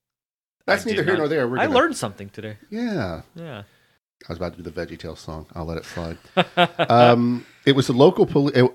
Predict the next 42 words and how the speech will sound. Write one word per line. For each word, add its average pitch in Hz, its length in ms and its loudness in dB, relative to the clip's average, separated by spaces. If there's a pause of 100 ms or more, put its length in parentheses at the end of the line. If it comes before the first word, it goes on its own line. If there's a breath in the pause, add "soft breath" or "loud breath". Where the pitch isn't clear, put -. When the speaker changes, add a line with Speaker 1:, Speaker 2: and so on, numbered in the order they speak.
(100)
Speaker 1:
it 131 140 2
was 135 220 0
a 117 120 2
local 123 300 2
police 123 380 -2
officer 95 360 -4
cruising 135 420 0
through 117 140 -4
the 107 80 -2
neighborhood 104 580 -2
who 101 80 -4
first 139 340 -6
suspected 139 460 -4
that 82 120 -16
something 87 300 -10
was 78 120 -12
wrong. 85 320 -6 (760)
At 113 140 -2
six - 260 -2
in 180 80 4
the 151 160 0
evening, 104 320 -2
not 98 140 -2
a 104 40 -8
single 135 360 -2
light 117 300 -2
was 101 140 -6
on 95 160 -4
in 90 140 -6
any 107 200 -4
of 95 80 -4
the 87 100 -6
houses. 92 540 -10 (460)
When 95 120 -8
backup 131 360 -2
arrived, 85 360 -8
the 104 60 -8
cops - 320 -6
began 107 320 -4
investigating 87 580 -8
the 71 60 -10
houses. 78 520 -10